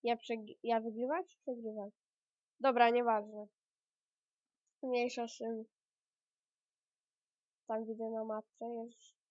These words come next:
gościu. Ale gierka tak spoko, dla zabicia czasu jest idealna, taka, taka. Jak mi się nudzi, zawsze w nią pykam.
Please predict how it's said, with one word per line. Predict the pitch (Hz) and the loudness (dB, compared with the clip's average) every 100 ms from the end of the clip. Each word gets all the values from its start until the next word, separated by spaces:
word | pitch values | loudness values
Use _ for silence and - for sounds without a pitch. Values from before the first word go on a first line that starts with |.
| _ _ _ _ _ _ - | _ _ _ _ _ _ -14
gościu. | 226 226 - - 247 294 _ _ _ _ _ _ _ _ _ _ _ _ _ _ _ _ _ _ _ _ _ _ _ _ _ _ _ _ _ _ _ _ - | -12 -12 -16 -12 -12 -12 _ _ _ _ _ _ _ _ _ _ _ _ _ _ _ _ _ _ _ _ _ _ _ _ _ _ _ _ _ _ _ _ 0
Ale | 240 302 | 6 6
gierka | 330 453 381 339 | 6 4 4 2
tak | 294 269 - | 2 0 -2
spoko, | - 269 262 247 | -2 2 2 2
dla | 220 233 233 | 4 4 6
zabicia | 233 226 233 240 | 4 2 0 0
czasu | 233 240 233 - 226 | 2 0 0 -4 -4
jest | 226 226 - | -2 -6 -12
idealna, | - 220 220 214 208 208 214 226 | -10 -4 0 0 0 -4 -8 -8
taka, | 226 208 | -12 -12
taka. | 220 214 214 220 _ _ _ _ _ | -10 -10 -10 -14 _ _ _ _ _
Jak | 247 254 | -2 0
mi | 262 | 0
się | 269 | 2
nudzi, | 247 262 240 | 2 2 0
zawsze | 247 247 254 | 2 2 0
w | 233 | -4
nią | 240 226 | -4 -4
pykam. | 233 226 208 220 | -6 -4 -6 -8